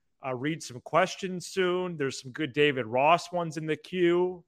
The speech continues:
three one two, eight three four, four six three four. And we have a familiar name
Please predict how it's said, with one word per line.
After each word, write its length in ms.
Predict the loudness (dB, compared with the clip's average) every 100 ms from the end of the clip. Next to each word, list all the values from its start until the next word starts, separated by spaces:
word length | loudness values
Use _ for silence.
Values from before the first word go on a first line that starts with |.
| _
three 160 | -2 0
one 260 | 0 -2 -2
two, 180 | 0 2
eight 200 | 0 -4
three 180 | -6 -6
four, 320 | -4 -2 -2
four 260 | -2 -2
six 320 | -2 -6 -10 -8
three 220 | -8 -8
four. 460 | 4 10 12 12 8 _ _ _ _ _ _ -6
And 180 | -4 0
we 140 | 2
have 240 | 6 6 6
a 60 |
familiar 500 | 0 2 4 8 8
name 500 | 10 8 8 4 0